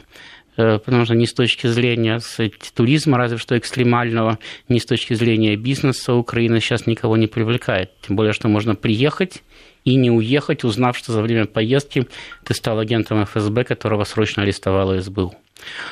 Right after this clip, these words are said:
<clears throat> Некоторые люди там годами сидят по надуманным обвинениям. Кстати, граждане России.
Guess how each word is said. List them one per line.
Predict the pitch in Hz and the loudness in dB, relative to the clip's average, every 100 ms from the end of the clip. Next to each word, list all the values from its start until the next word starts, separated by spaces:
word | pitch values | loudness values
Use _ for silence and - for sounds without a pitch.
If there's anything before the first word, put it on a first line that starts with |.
| - - - | -18 -10 0
<clears throat> | 254 180 156 113 110 | 2 2 -2 -4 -6
Некоторые | 113 117 120 117 | -4 -2 -2 0
люди | 110 104 | 0 0
там | 107 107 | 0 0
годами | 113 101 90 | 2 0 -2
сидят | - 87 90 - | -6 -6 -6 -4
по | 107 | -2
надуманным | 95 98 107 107 113 | -2 -2 -2 -4 -6
обвинениям. | 101 123 110 107 101 107 120 - - - - | -4 -2 0 0 -4 -8 -12 -12 -12 -14 -10
Кстати, | - 98 | -6 -2
граждане | 104 104 101 107 104 117 117 | 0 0 2 0 -2 -4 -4
России. | 107 - - 90 101 | -4 -4 -8 -12 -12